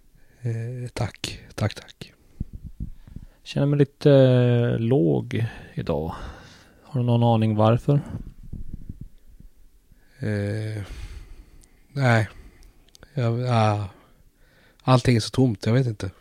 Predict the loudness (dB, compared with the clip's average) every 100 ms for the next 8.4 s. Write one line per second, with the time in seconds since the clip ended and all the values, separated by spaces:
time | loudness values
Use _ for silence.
0 | -20 -16 -12 -8 -6 -6 -6 -10 _ -14
1 | -10 -8 -8 -12 -14 -14 -14 -12 -4 2
2 | 6 10 10 8 6 2 6 6 6 2
3 | -2 -6 -2 -2 0 -2 2 4 4 2
4 | -6 -8 -6 -6 -6 -6 -6 -2 -2 0
5 | -2 -4 -6 -6 -8 -6 -6 -6 -12 -10
6 | -8 -6 -2 0 2 2 4 2 2 2
7 | 2 0 0 0 0 -2 -2 -4 -8 -8
8 | -2 0 0